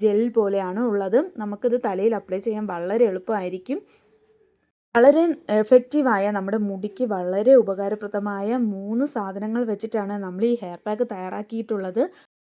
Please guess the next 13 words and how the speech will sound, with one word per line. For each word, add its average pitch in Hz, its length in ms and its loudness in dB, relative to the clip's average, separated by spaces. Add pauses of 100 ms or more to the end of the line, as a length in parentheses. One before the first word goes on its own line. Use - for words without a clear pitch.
(160)
ഈ 320 40 6 (120)
മൂന്ന് 277 300 6 (100)
സാധനവും 214 640 2
വളരെ 226 480 2
സുലഭമായി 233 600 2
തന്നെ 208 280 -4
നമുക്ക് 190 300 -4 (340)
ലഭിക്കുന്നതാണ്. 220 760 0
നമ്മുടെ 214 320 -2
വീട്ടിലുള്ള 220 360 0 (100)
സാധനങ്ങൾ 208 480 -4 (100)
വെച്ചിട്ടാണ് 196 420 -6 (100)
നമ്മൾ 185 160 -6